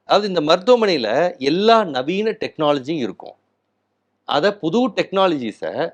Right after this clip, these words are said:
மக்களுக்குடைய எக்ஸ்பீரியன்ஸோட சேர்த்து மிங்கிள் பண்ணி கொண்டு வந்திருக்கோம். அதாவது நீங்க அதை உள்ள வரும்போதே ஏதோ ஒரு பெரிய மருத்துவமனை எப்படி வர்றோம் அப்படின்ற ஃபீலிங் இல்லாம, அதே நேரத்துல அது ஒரு இயற்கையோடு இருக்கிற ஒரு மருத்துவமனையா, ஒரு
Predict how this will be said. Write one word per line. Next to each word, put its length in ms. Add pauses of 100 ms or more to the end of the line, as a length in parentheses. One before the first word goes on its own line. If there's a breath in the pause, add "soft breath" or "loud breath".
(120)
மக்களுக்குடைய 1120
எக்ஸ்பீரியன்ஸோட 800
சேர்த்து 560
மிங்கிள் 380
பண்ணி 200
கொண்டு 260
வந்திருக்கோம். 280
அதாவது 380
நீங்க 260
அதை 140
உள்ள 280
வரும்போதே 420
ஏதோ 180
ஒரு 160
பெரிய 300
மருத்துவமனை 580
எப்படி 260
வர்றோம் 320
அப்படின்ற 300
ஃபீலிங் 200
இல்லாம, 420 (380)
அதே 220
நேரத்துல 400
அது 240
ஒரு 400 (220)
இயற்கையோடு 560
இருக்கிற 300
ஒரு 140
மருத்துவமனையா, 800
ஒரு 220